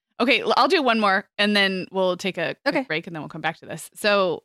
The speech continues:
Speaker 1: um, <laughs> I don't think you probably ever did this, Megan, because you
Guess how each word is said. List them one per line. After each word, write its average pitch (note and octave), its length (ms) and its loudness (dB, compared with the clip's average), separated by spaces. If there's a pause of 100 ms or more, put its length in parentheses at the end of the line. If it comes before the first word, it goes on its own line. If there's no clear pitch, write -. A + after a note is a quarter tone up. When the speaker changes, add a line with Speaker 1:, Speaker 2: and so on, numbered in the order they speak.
Speaker 1:
um, F#3+ 360 2
<laughs> - 500 -8
I G3 80 0
don't C4 180 2
think B3+ 200 -2
you F3+ 100 -2
probably D#3+ 440 -4
ever C#3+ 200 -6
did - 200 -20
this, - 220 -20
Megan, - 340 -18
because E3 320 -14
you E3+ 400 -6